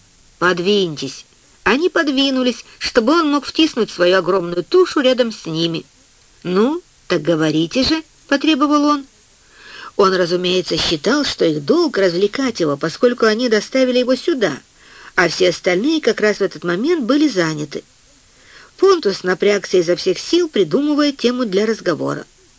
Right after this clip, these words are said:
"Ты всё равно самый заправский старый ворюга". "Да, именно так, Альфредо", заявил он в виде небольшого вступления. Альфредо кивнул. "Да, да,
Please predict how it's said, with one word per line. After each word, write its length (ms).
"Ты 200
всё 240
равно 560
самый 440
заправский 720
старый 460
ворюга". 640
"Да, 360
именно 420
так, 300
Альфредо", 580
заявил 560
он 140
в 40
виде 260
небольшого 500
вступления. 720
Альфредо 540
кивнул. 540
"Да, 560
да, 600